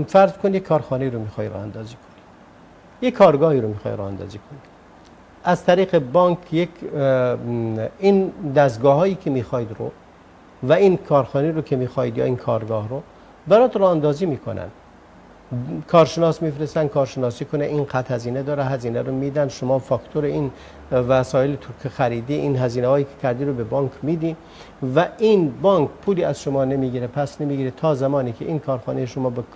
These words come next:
راه اندازی شد یا این کارگاهتون شروع کرد به کار. شروع کردید به کار چند ماه بعد اون یا یک سال بعد اون، اون وقت میاد سراغ شما و اون قراردادی رو که به شما داده بود رو تغییر می‌ده. یک قرارداد جدید شروع می‌شه و اون همینه که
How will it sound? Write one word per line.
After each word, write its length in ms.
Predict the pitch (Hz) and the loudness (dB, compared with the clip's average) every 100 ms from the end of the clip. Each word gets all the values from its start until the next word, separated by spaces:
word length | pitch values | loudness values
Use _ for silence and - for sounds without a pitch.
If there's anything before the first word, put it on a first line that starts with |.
| 135 | -4
راه 180 | 135 143 | 4 4
اندازی 400 | 123 117 120 175 | 4 0 -2 -2
شد 240 | 208 175 170 - - - | -4 -6 -6 -12 -20 -4
یا 80 | 151 | 2
این 120 | 170 | 4
کارگاهتون 580 | 165 156 131 131 131 185 | 4 4 4 2 -2 -6
شروع 280 | - 190 196 | -6 -6 -6
کرد 260 | - 135 104 | -6 -6 -8
به 60 | |
کار. 240 | - - - - - - - - | -12 -12 -14 -20 -20 -20 -20 -20
شروع 260 | - 233 254 | -2 0 4
کردید 380 | 214 190 185 151 | 6 6 4 0
به 80 | |
کار 220 | 151 151 143 | 2 4 2
چند 220 | - 170 | 2 2
ماه 200 | 156 131 | 4 4
بعد 320 | 156 147 135 | 4 2 0
اون 300 | 165 226 202 | 2 2 2
یا 160 | 139 139 | 0 2
یک 200 | 165 - | 0 0
سال 200 | 160 135 | 0 2
بعد 300 | 139 131 143 | 0 0 -2
اون، 260 | 185 285 - - - - - | -2 -2 -4 -16 -20 -20 0
اون 220 | 202 185 | 2 4
وقت 300 | 190 175 - | 4 4 2
میاد 400 | 127 143 208 208 | -2 2 4 2
سراغ 380 | 208 170 165 165 | 2 2 2 2
شما 500 | - 147 151 156 160 - - - - 117 | 0 0 2 2 0 -10 -20 -16 -8 4
و 320 | 160 202 202 - | 6 6 2 0
اون 160 | 240 240 | 0 2
قراردادی 540 | 180 170 160 190 160 | 2 2 2 0 -2
رو 80 | 139 | -2
که 140 | - | -4
به 80 | 120 | -6
شما 300 | 113 135 147 | -6 -4 -2
داده 240 | 127 113 | -2 -4
بود 300 | 113 143 190 | -6 -6 -6
رو 220 | 196 180 196 - - | -6 -6 -6 -12 -12
تغییر 360 | - 127 117 135 | -2 0 0 -2
می‌ده. 300 | 104 98 127 | -4 -6 -4
یک 120 | 190 | -2
قرارداد 440 | - 160 147 156 143 | 0 2 2 0 -4
جدید 340 | 120 120 135 | -4 -6 -8
شروع 260 | - 107 98 | -12 -10 -10
می‌شه 220 | 107 117 | -10 -10
و 80 | 127 | -6
اون 160 | 170 | -2
همینه 360 | 151 180 185 175 | -2 -2 -2 -4
که 240 | - 180 | -4 -6